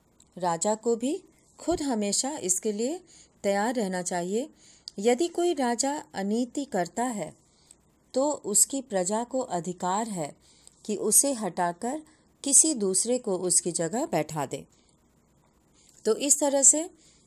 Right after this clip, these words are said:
राजा पर भी अंकुश लगता था,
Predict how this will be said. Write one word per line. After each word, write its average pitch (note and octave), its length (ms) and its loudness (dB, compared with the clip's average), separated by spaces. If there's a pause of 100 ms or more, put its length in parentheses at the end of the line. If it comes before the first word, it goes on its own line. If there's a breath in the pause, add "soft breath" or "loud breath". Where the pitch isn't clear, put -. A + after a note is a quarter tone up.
(400 soft breath)
राजा G#3+ 540 0
पर G3+ 340 0
भी A#3 180 0
अंकुश G#3+ 540 0
लगता A3 320 -2
था, A#3+ 300 -4